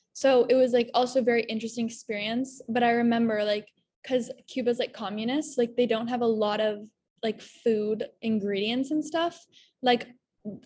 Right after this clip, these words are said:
I know Cuban food is really good, but the places we went, like, weren't,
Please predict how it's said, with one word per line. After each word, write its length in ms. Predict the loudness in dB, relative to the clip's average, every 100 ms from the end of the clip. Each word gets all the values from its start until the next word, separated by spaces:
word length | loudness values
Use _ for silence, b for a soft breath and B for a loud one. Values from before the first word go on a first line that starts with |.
| 0
I 100 | 4
know 160 | 4
Cuban 460 | 2 0 2 4 4
food 180 | 4 2
is 140 | 0
really 340 | 0 2 4
good, 320 | 2 0 -2 -6
but 100 | -4
the 60 | -4
places 420 | -2 -2 -2 -2
we 140 | -2
went, 420 | -2 -2 -4 -6 -10 -18 _ _ _ 2
like, 200 | 2 2
weren't, 500 | 2 2 2 -4